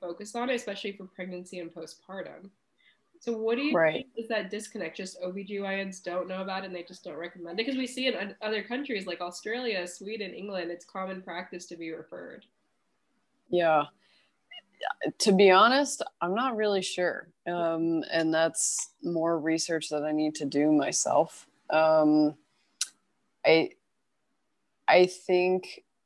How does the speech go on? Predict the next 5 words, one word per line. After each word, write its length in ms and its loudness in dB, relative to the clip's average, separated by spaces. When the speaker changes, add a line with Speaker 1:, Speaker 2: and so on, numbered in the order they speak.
Speaker 2:
in 640 0
the 120 2
U 320 2
S, 380 2
we, 680 -2